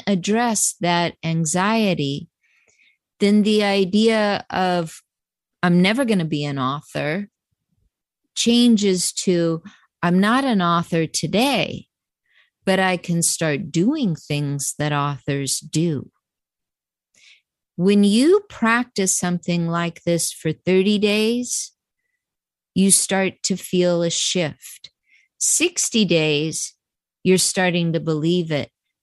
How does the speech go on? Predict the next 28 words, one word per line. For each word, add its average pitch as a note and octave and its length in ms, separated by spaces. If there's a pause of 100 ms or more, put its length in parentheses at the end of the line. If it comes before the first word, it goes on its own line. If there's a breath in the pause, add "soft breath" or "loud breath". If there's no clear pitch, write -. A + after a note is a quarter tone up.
(160)
Ninety F3+ 560
days, D3 540 (340)
and D3 320
you E3+ 200
got C#3+ 220
a A#2+ 80
habit. B2+ 760 (580)
And E3 140
this D#3 200
is D3+ 140
why D3 200
my C#3+ 160
program D3+ 540
is G3 300
ninety D3+ 380
days. C3+ 480 (520 soft breath)
And E3+ 120
there G3+ 140
are G#3 60
plenty C4 380
of B3 80
things A3 320
I G3+ 200
have F3 360
done A3 540 (360)
for - 220
ninety D3 400
days. C#3+ 600